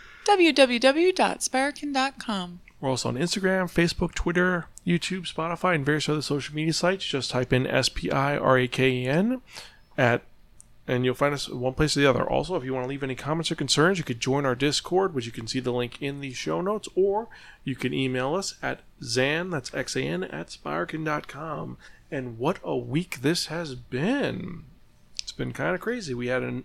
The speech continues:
Speaker 2: uh, final episode of one series, the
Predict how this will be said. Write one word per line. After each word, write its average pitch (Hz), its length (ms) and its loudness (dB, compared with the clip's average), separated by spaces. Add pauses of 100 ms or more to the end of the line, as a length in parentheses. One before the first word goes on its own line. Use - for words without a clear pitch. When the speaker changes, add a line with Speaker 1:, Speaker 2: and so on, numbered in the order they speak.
(120)
Speaker 2:
uh, - 280 0 (580)
final 190 300 -4
episode 202 480 -8
of 151 120 -6
one 147 220 -8
series, 151 600 -8 (440)
the 131 500 -2